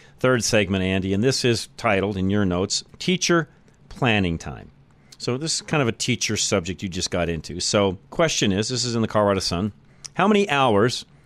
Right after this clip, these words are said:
should kids be in school? Dozens of Denver schools are reducing class time so teachers can plan. The decision to send students home early every Friday next year at one Denver elementary school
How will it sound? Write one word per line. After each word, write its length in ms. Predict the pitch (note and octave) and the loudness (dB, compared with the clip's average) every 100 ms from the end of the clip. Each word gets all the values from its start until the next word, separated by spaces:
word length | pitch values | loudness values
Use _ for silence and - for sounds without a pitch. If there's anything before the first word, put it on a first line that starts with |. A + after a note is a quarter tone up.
| - _ - | -20 _ -14
should 220 | - B2+ | -6 -6
kids 260 | - G#2+ F2 | 0 0 0
be 140 | G#2 | 0
in 60 | G2+ | 2
school? 440 | - - A#3 G#2+ - _ _ _ _ _ - G#2 | 0 0 2 2 -2 _ _ _ _ _ -10 0
Dozens 400 | D3+ F3+ F#3 C#3+ | 2 4 2 2
of 160 | B2+ | 2
Denver 320 | A2 D3+ C3+ B2+ | 2 2 2 0
schools 480 | - D#3 D3 B2+ | -2 -2 0 2
are 60 | A#2+ | 2
reducing 500 | A#2 G2 D3 - A#2 | 0 0 0 2 0
class 480 | - - A3 A#3 - | -2 0 2 2 0
time 440 | - E2+ E2+ A#2 - _ _ _ - | -2 0 0 0 -6 _ _ _ -16
so 200 | - F3+ | 0 2
teachers 540 | F3+ B2+ G#2+ - A#2+ - | 2 2 0 2 0 0
can 220 | D#3 C#3+ | 0 2
plan. 460 | - G3+ G3+ A2 | 2 2 4 2
The 80 | F#2 | 2
decision 360 | G3+ - E3+ D#3+ | 0 2 2 0
to 60 | C3+ | 0
send 220 | D3+ C3+ | 0 0
students 300 | D3 C3 A#2 | 0 -2 0
home 160 | C3+ C3 | -2 2
early 280 | C#3+ C#3+ | 2 4
every 160 | C3 B2 | 4 2
Friday 380 | - D3+ E3 C#3+ | 2 2 4 4
next 320 | A2+ G#2+ - | 4 2 0
year 140 | A#2 A#2 | 2 4
at 140 | G2+ | 2
one 260 | A2 C#3 A#2+ | 2 0 2
Denver 300 | B2+ B2 A2+ | 0 2 2
elementary 420 | A2 C3 E3+ A2+ | 2 2 0 -2
school 400 | - G2 G#2 | -2 -2 -2